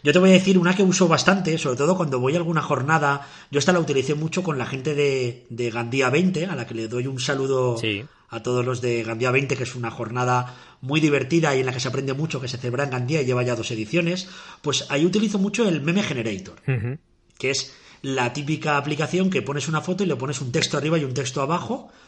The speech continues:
Speaker 1: Puedes subir una foto tú o puedes utilizar una foto de las que tienen ellos en su banco de datos. Y bueno, es una aplicación muy sencilla, que te da mucho juego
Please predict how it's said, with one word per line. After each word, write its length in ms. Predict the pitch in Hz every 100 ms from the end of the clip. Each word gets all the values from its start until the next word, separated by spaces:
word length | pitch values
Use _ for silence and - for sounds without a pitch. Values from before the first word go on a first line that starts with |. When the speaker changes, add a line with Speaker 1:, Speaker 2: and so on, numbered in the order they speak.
| -
Speaker 1:
Puedes 200 | 151 147
subir 160 | 135 135
una 140 | 143
foto 280 | 139 151 143
tú 260 | 202 226 -
o 60 |
puedes 200 | 131 127
utilizar 360 | 139 123 127 135
una 160 | 131
foto 320 | 123 123 135 135
de 80 |
las 160 | 131 110
que 80 | 117
tienen 240 | 113 110
ellos 380 | 110 110 117 - - - -
en 160 | 123
su 220 | 113 123 113
banco 260 | 113 120
de 100 | 117
datos. 440 | 110 117 131 135 - - -
Y 80 | -
bueno, 200 | 117 95
es 100 | 95
una 80 | 117
aplicación 500 | 110 120 127 135 139 - -
muy 200 | 135 185
sencilla, 640 | 190 143 - 165 180 185
que 120 | 185 135
te 80 |
da 100 | 123
mucho 240 | 135 131 131
juego 540 | 110 139 143 160 165